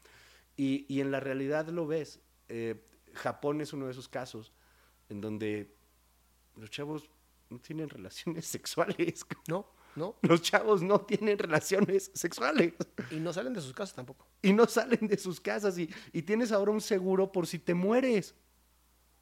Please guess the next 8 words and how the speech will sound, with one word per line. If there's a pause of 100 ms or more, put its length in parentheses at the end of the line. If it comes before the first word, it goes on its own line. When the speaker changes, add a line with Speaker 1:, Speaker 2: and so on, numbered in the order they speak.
(120)
Speaker 1:
en
tu
departamento, (640)
para
que
vayan
por
ti,